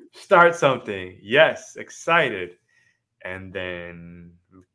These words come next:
I would get kinda bored. And then after a week or two, it's like,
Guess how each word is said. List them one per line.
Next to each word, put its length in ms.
I 140
would 180
get 180
kinda 200
bored. 480
And 180
then 220
after 880
a 80
week 400
or 340
two, 320
it's 220
like, 280